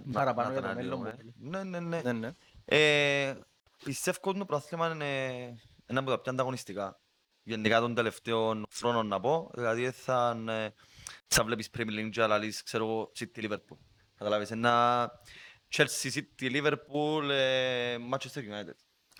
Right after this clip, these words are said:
Speaker 1: Δηλαδή, να,
Speaker 2: Ναι.
Speaker 1: να τα βλέπεις τα πράγματα, δεν είναι όπως τις προηγούμενες χρονιές. Τώρα για το παιχνίδι, για το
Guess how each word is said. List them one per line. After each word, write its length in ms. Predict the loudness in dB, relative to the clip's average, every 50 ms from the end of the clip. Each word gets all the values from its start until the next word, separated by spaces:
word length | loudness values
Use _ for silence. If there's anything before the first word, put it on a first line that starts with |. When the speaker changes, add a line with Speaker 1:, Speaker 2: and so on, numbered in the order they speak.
| -12
Speaker 1:
Δηλαδή, 320 | -4 0 0 2 2 2 0
να, 220 | 0 2 2 2
Speaker 2:
Ναι. 60 | 2 2
Speaker 1:
να 80 | 4
τα 100 | 4 4
βλέπεις 320 | 6 4 2 2 2 -2 -2
τα 140 | -4 -4
πράγματα, 580 | 0 0 0 0 2 2 4 2 2 0 -6 _
δεν 120 | -12 -8 -6
είναι 120 | -2 -2
όπως 380 | -2 -2 -2 -4 -4 -10 -16 -18 _ _ -20 -20 -20 -20 -20 -20 _
τις 160 | -14 -14 -4
προηγούμενες 380 | 0 0 2 2 2 -2 -2
χρονιές. 560 | -4 -8 -8 -6 -4 -2 0 0 -2 -2 -8 _ _ _ _ -20 -20 -20 -20 -20 -20 -20 -20 -20 _ _
Τώρα 180 | 4 6 6 8
για 100 | 6 6
το 80 | 6
παιχνίδι, 440 | 4 2 0 0 -2 -2 0 0 0 0 0 0
για 160 | 0 0 0
το 80 | 0